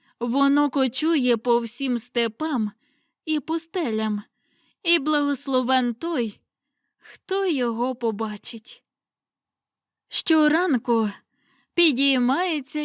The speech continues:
Інара на вежу і випускає повітряних зміїв,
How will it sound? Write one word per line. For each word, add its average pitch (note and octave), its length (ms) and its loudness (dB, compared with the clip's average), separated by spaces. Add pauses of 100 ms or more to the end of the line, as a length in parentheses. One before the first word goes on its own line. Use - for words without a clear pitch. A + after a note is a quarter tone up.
(120)
Інара A#3 760 0
на A3 160 -2
вежу G#3+ 500 -6 (720)
і E4 160 2
випускає C4+ 840 0
повітряних B3 800 -2
зміїв, A3+ 640 -2